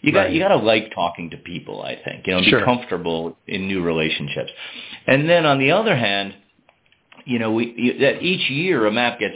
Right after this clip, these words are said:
Speaker 1: published, it goes through a process, like a pre-press, or we call it production process, where we kind of refine all the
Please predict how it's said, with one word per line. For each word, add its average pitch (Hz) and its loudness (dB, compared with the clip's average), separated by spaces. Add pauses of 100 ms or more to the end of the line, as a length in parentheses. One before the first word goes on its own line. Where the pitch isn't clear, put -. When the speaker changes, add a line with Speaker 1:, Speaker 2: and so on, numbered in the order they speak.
Speaker 1:
published, 120 2 (360)
it 131 2
goes 143 4
through 123 -2
a 98 -2
process, 135 -2
like 90 -4
a 92 -6 (120)
pre-press, 107 2
or 85 -4
we 123 0
call 107 2
it - -4
production 98 0
process, 82 -4 (400)
where 143 4
we 131 -2
kind 139 -6
of 110 -6
refine 143 0 (420)
all 151 2
the 127 2